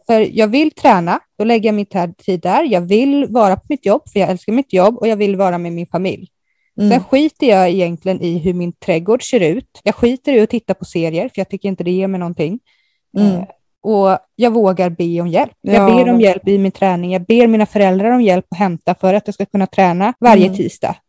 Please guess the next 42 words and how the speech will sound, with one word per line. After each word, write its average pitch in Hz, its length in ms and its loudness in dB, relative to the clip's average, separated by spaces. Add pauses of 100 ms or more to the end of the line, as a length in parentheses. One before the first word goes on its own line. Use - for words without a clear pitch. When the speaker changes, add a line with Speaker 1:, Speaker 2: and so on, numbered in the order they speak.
Speaker 1:
Så - 160 -2
har 208 140 4
jag 202 120 2
min 202 100 0
Speaker 2:
Mm. 196 100 0
Speaker 1:
mamma 170 160 -4
som - 160 -14
hämtar 190 240 -4
mina 165 200 -6
barn, 160 280 -10
så - 100 -14
att - 80 -8
de 196 180 2
också - 280 -8
får 190 140 0
kvalitetstid 180 840 -6 (460)
med 220 120 4
sin 220 140 2
mormor. 165 400 -2 (520)
Speaker 2:
Mm. 202 240 0
Speaker 1:
Ehm, 170 420 -6 (680)
så 208 180 -2
att 202 140 -4
det 233 60 2
är 247 160 2 (180)
ju - 140 -6 (220)
verkligen 226 440 0
så - 120 -4
här, 175 260 0 (680)
försöka 220 340 0
vända 208 320 0
om 254 220 4
det 247 80 2
där 185 200 0
dåliga 185 320 0
samvetet 175 720 -6
i 180 280 -4
att, 170 240 -6
ja, 208 100 -4
men 214 120 0
sätta - 340 -2
en 202 80 0